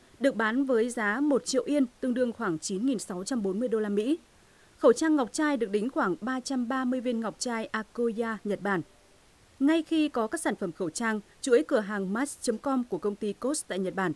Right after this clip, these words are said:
đã bắt đầu mở bán những chiếc khẩu trang xa xỉ được làm thủ công, với mục đích cổ vũ tinh thần người dân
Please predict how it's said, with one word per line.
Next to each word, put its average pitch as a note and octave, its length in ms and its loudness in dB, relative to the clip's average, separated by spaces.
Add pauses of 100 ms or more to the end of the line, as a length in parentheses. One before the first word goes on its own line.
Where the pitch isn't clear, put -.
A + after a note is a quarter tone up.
(220)
đã A3 200 -2
bắt C#4 180 -6
đầu A3 200 2
mở F#3 340 -2
bán F#3 280 0
những A#3+ 160 0
chiếc - 180 -6
khẩu G3 140 -2
trang G#3+ 180 -6
xa C4+ 220 -6
xỉ G#3+ 340 -2
được G3 200 -4
làm F3+ 180 -6
thủ G3+ 160 -4
công, A3+ 280 0 (500)
với G3+ 180 4
mục C#4 140 0
đích E4 220 -6
cổ B3 120 6
vũ F#3+ 180 -2
tinh C#4+ 160 0
thần A3 200 -2
người G3 120 0
dân C4+ 260 2